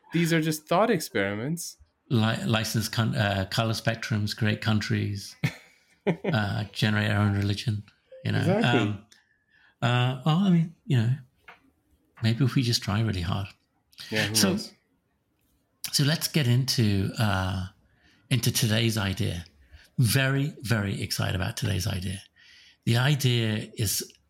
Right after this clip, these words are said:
Speaker 2: the, the title, I think, Karen, Karen, gotta say I'm quite proud of the title. The, the title is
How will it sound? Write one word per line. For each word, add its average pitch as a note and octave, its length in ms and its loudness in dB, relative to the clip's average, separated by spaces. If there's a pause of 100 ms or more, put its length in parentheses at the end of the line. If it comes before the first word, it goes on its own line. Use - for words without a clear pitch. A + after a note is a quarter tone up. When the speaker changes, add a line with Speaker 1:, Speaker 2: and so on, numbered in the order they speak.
(220)
Speaker 2:
the, A2 180 -2
the - 160 0
title, D#3 500 0
I C3 80 4
think, A2+ 440 0
Karen, C#3 320 0
Karen, G#2 320 -2 (960)
gotta C#3 120 0
say A#2+ 160 0
I'm G2+ 100 -2
quite G#2+ 200 -4
proud G#2 160 -4
of F#2 120 -8
the - 60 -18
title. G2 220 -8 (1300)
The, A2+ 260 2
the A2+ 60 2
title C3+ 560 0
is G2 340 2